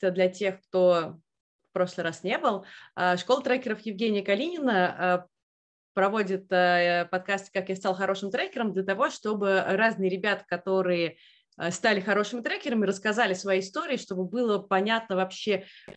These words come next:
э, как работает трекер, что он может делать, что не может делать. Э, вот.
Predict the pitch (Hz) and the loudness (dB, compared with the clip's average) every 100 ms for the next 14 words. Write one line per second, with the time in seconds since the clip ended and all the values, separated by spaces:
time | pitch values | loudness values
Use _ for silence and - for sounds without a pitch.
0 | - 180 180 180 254 277 277 240 220 262 | -4 0 0 0 0 0 2 0 2 0
1 | 254 240 226 - 247 254 254 - 240 208 | 0 -4 -6 -4 0 4 4 2 0 0
2 | 196 190 - - 233 247 247 226 226 190 | -2 -4 -6 -4 2 4 4 2 0 0
3 | 202 185 208 247 208 - - 190 190 190 | -4 -6 -2 0 0 -6 -2 0 2 2
4 | 185 180 165 170 262 294 233 - - - | 0 0 -6 -2 0 2 0 -4 -20 -18
5 | - - - 190 190 185 233 214 - | -18 -8 0 4 6 6 6 2 2